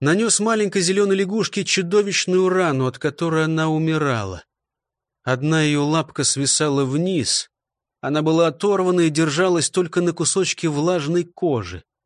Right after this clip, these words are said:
Оказавшись в его ладони, лягушка судорожно вздохнула и затихла. "Кто-то пожевал тебя и выплюнул", — решил Мэтти.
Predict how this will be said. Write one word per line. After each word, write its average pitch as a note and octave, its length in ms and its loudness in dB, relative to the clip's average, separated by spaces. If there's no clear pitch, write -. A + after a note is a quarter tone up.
Оказавшись D3+ 760 -2
в - 20 -4
его C#3+ 200 0
ладони, D3 440 0
лягушка C3+ 480 -4
судорожно C3 680 -2
вздохнула C#3 800 -4
и B2+ 140 -2
затихла. A2+ 920 -6
"Кто-то D3 460 -4
пожевал D3+ 680 0
тебя D#3+ 300 0
и D#3+ 100 4
выплюнул", — F3 680 -2
решил C#3 360 -2
Мэтти. - 380 -6